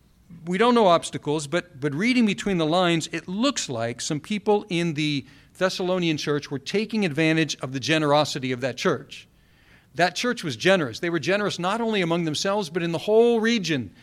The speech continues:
of Macedonia. And it looks like some were saying, "This is great. Well, I can live off this. I can live off the generous, generosity of other Christians." And that's probably why in verse eleven we read this,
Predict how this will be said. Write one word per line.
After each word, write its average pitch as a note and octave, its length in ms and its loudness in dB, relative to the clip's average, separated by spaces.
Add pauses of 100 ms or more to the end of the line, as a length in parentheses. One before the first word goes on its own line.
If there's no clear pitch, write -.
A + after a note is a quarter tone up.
(320)
of C#3 100 -8
Macedonia. D3+ 760 0 (600)
And D#3 120 -2
it E3 80 -6
looks A3 360 -4
like D3 340 0
some G#3 240 0
were G3 80 0
saying, C#3+ 360 0
"This A3+ 160 -6
is C#4+ 80 -10
great. C3+ 480 -2 (960)
Well, D3+ 160 -6
I D#3 180 0
can A3+ 160 -2
live G3 280 4
off C#3 240 2
this. G#3+ 340 -2
I F3+ 80 -2
can D#3 160 -8
live G#3 180 2
off F#3+ 200 0
the D3+ 60 -8
generous, E3 520 0
generosity E3 720 0
of C#3 160 -4
other D3 260 0
Christians." C#3+ 640 -8 (300)
And D#3+ 140 -2
that's A#3 180 0
probably C#3+ 840 0 (300)
why D#3+ 320 2
in E3 220 -2
verse E3 280 -2
eleven C#3+ 680 2
we C#3+ 280 0
read C#3+ 280 -2
this, C#3 480 0